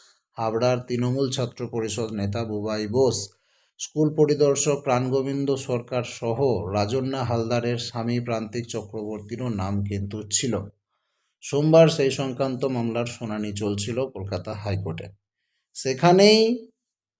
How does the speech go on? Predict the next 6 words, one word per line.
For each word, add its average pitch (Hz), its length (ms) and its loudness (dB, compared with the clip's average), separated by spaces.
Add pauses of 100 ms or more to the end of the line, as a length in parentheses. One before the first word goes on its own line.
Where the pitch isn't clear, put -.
(220)
ক্ষোভ 131 280 -4
প্রকাশ 117 340 -4
করেছেন 113 500 -4
বিচারপতি 101 540 -4
বিশ্বজিৎ 101 480 -4
বোস। 90 640 -6